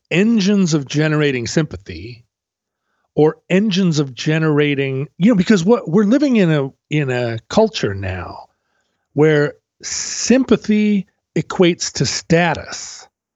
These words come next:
where suffering equates to status, because, and again, I think this is very materialistic, um, because we equate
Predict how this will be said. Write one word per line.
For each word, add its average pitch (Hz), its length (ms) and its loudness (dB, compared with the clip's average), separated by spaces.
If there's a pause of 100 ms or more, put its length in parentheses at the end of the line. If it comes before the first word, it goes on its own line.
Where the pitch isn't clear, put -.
(640)
where 143 420 0
suffering 196 720 0
equates 147 520 -4
to - 100 -10
status, - 920 -2 (840)
because, 151 580 0 (580)
and 135 140 -4
again, 202 220 0
I 143 120 0
think 143 240 -6
this 131 180 -2
is 123 80 -4
very 120 220 -2
materialistic, 113 1000 -4 (1080)
um, 120 400 -4 (720)
because 185 360 2
we 185 220 2
equate 135 720 -2